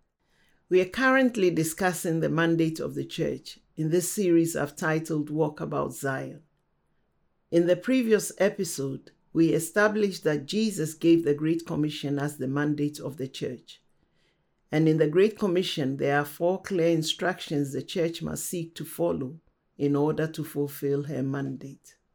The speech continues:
We are commanded to go, therefore, preach the gospel of the kingdom, disciple and build the church,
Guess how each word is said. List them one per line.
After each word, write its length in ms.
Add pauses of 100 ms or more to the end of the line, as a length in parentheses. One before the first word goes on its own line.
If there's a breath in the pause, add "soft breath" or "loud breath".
(240)
We 180
are 80
commanded 760
to 80
go, 240
therefore, 680 (440)
preach 380
the 120
gospel 560
of 120
the 100
kingdom, 600 (380)
disciple 680
and 180
build 280
the 120
church, 540